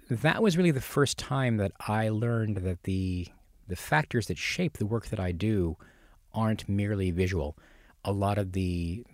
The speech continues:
design brief came from the way the magazine operates, came from editorial goals. So we'd hear things like, "Editors often change headlines late at night,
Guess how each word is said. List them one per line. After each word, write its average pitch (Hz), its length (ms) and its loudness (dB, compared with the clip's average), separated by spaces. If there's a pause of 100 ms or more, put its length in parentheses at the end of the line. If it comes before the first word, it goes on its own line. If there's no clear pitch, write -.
(140)
design 110 340 2
brief 87 340 -2
came 90 260 -2
from 95 140 -4
the 90 60 -2
way 85 120 -2
the 85 80 -4
magazine 87 380 -2
operates, 80 520 -4
came - 160 -6
from 90 140 -6
editorial 92 560 -4
goals. - 400 -8 (360)
So - 300 -4
we'd 85 200 -2
hear 87 200 -4
things 85 340 -4
like, 78 440 -6 (240)
"Editors 92 440 0
often 82 320 -2
change 90 340 0
headlines 85 520 -4
late 82 140 -4
at 78 80 -8
night, 82 440 -4